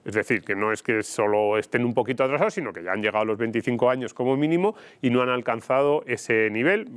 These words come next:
por lo tanto ya probablemente no lo van a alcanzar nunca. Bien, pues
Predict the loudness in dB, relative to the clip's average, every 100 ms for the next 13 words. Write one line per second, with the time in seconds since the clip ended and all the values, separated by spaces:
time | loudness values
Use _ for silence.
0 | -12 -10 -6 -4 -2 0 -2 -4 -8 -6
1 | -4 -4 -4 -4 -2 -2 -2 -4 -4 -2
2 | -2 -2 -8 -14 _ -18 -16 -16 -16 -2
3 | 2 2 -2 _ _ _ 2 2 2